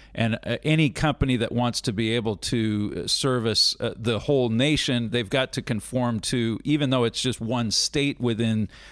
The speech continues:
the United States, they have to conform to California standards in order to,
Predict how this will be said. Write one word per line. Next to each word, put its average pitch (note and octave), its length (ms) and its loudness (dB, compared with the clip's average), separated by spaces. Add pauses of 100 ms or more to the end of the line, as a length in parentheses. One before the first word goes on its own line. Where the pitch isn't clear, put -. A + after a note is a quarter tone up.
(100)
the A#2 80 2
United A2 400 0
States, G#2+ 360 -4
they A2+ 140 0
have C3 160 0
to - 80 -4
conform A2+ 440 -2
to G#2+ 60 -2
California B2 640 0
standards G#2+ 540 -4
in G#2+ 100 -2
order G#2+ 200 0
to, G#2 360 -2